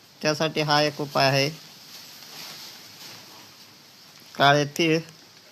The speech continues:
त्यानंतर पाच शमीपत्र, शमीपत्राचे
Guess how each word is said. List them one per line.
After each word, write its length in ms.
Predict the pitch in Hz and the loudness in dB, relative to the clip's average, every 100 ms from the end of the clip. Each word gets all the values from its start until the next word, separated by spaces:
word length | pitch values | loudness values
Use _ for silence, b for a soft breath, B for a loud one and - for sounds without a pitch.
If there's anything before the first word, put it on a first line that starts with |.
| - - - - - - - - - - - - - - - - - - - - - - - - | -20 -20 -20 -20 -20 -20 -20 -20 -20 -20 -20 -20 -20 -18 -18 -20 -20 -20 -20 -20 -20 -20 -16 -4
त्यानंतर 500 | 147 143 147 143 151 | -2 -2 -4 -4 -6
पाच 520 | 143 175 165 156 - - - - - - - - - - - - - - - - - - - - - - - - - | 0 6 6 4 -4 -14 -20 -20 -20 -20 -20 -20 -20 -20 -20 -20 -20 -20 -20 -20 -20 -20 -20 -20 -20 -20 -20 -18 -6
शमीपत्र, 720 | 160 165 165 160 143 135 135 139 - - - - - - - - - - - - - - - - - - - - - - - - | -4 -2 0 -2 0 0 0 -2 -10 -20 -20 -20 -20 -20 -20 -20 -20 -20 -20 -20 -20 -20 -20 -20 -20 -20 -20 -20 -18 -16 -12 -6
शमीपत्राचे 880 | 147 160 151 151 143 147 143 151 | -2 -2 0 0 2 -2 0 -2